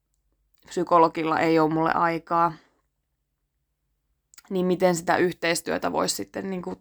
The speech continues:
tosissaan kehittää. Että jotenkin musta tuntuu, että ne raamit niinku on siellä,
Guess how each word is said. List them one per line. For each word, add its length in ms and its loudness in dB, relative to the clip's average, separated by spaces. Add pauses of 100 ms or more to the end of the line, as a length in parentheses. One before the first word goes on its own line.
tosissaan 540 -2
kehittää. 540 -6
Että 240 -6
jotenkin 380 -2
musta 200 -4
tuntuu, 220 0
että 120 -4
ne 80 2
raamit 460 6
niinku 400 -4
on 180 -2
siellä, 400 -4